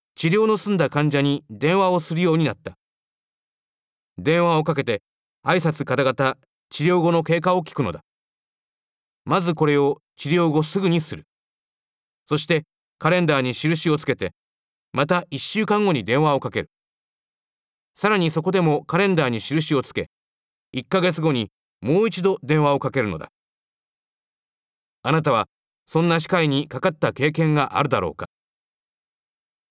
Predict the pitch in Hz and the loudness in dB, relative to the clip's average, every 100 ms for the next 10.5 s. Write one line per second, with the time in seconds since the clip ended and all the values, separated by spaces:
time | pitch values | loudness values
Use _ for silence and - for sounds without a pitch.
0 | _ _ 160 160 165 - _ _ 180 196 | _ _ -2 0 -2 -6 _ _ -2 0
1 | 170 - 165 170 160 135 135 - - 143 | 0 0 2 2 2 2 2 0 -2 -2
2 | - 127 180 180 160 156 139 107 - _ | -4 -4 0 0 0 -2 -2 -2 -8 _
3 | _ _ - - 196 160 139 123 180 185 | _ _ -6 0 0 2 0 2 2 2
4 | 180 165 180 165 160 - 143 131 - - | 0 0 -4 -4 -4 -2 0 0 -4 -4
5 | 170 180 180 170 135 185 147 135 120 95 | 0 2 2 2 2 2 2 2 0 -2
6 | 82 - _ _ _ _ _ _ _ _ | -4 -12 _ _ _ _ _ _ _ _
7 | _ _ _ _ _ _ - 170 147 123 | _ _ _ _ _ _ -2 0 2 0
8 | - _ _ _ - - 185 185 175 170 | -6 _ _ _ -6 -2 0 2 2 2
9 | 156 135 127 - 107 165 175 170 165 160 | 2 0 -4 -6 -2 2 2 2 0 -2
10 | 170 135 - 113 | -2 -4 -4 -6